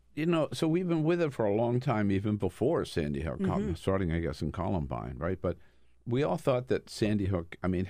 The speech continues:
Speaker 1: how could they not, not listen in, to the parents of those little kids,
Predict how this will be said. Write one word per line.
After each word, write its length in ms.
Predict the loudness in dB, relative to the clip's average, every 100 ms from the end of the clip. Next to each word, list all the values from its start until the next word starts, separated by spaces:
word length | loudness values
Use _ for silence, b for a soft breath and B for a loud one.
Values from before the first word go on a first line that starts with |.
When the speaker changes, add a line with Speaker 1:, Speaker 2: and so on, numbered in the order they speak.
| 0
Speaker 1:
how 280 | 0 0 -2
could 320 | 0 0 2
they 240 | 0 0
not, 760 | 0 0 0 0 2 0 -2 -6 -16 -20 -4
not 400 | 0 0 0 -4 -10
listen 540 | -4 0 -2 -4 -6 -6
in, 300 | -6 -8 -12 _
to 380 | 0 2 2 -2 -8 -20 -20 -14 -8
the 80 | -8
parents 520 | -2 0 0 -2 -4
of 140 | -6
those 220 | -6 -6
little 200 | -6 -6
kids, 440 | -8 -8 -6 -8